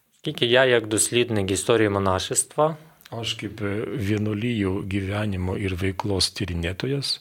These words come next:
Speaker 1: знову можу повернутися до, м,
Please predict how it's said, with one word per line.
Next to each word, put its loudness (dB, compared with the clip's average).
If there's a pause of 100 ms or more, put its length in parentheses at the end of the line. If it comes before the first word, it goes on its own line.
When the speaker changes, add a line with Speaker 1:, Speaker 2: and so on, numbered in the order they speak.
(140)
Speaker 1:
знову -4
можу 4
повернутися 2
до, 4
м, -4